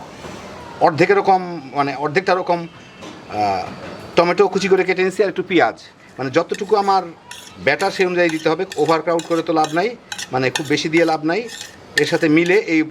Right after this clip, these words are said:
অনুযায়ী পরিমাণ মতো নিতে হবে। আপনারা আপনাদের পছন্দ মতো যে কোনো সবজি দিয়ে নিতে পারেন, অসুবিধা নেই।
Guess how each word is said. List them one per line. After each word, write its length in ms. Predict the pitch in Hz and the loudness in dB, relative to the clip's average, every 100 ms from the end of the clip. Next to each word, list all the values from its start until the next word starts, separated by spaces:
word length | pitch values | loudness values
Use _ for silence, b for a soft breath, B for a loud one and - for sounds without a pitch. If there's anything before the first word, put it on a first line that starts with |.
| 139 | -4
অনুযায়ী 360 | 143 143 156 | -4 2 2
পরিমাণ 300 | 180 160 143 135 | 2 -2 -2 -4
মতো 160 | 135 | -4
নিতে 140 | 135 156 | -2 2
হবে। 100 | 185 | 2
আপনারা 260 | 180 180 | 2 0
আপনাদের 260 | 170 165 156 | -2 -2 -2
পছন্দ 280 | 151 156 151 | -2 -2 0
মতো 200 | 143 143 | 0 0
যে 120 | 135 | -2
কোনো 160 | 139 135 | -2 -2
সবজি 360 | - 147 131 | 0 -2 -2
দিয়ে 200 | 131 127 | 0 2
নিতে 200 | 120 117 | 0 0
পারেন, 300 | - 123 208 254 - - - - - - - 698 - - - - - - - - - - 139 | 0 2 0 -2 -8 -12 -14 -8 -8 -8 -14 -10 -10 -12 -16 -14 -14 -14 -8 -8 -6 -6 -2
অসুবিধা 360 | 131 131 101 | -2 0 0
নেই। 180 | - - | -2 -4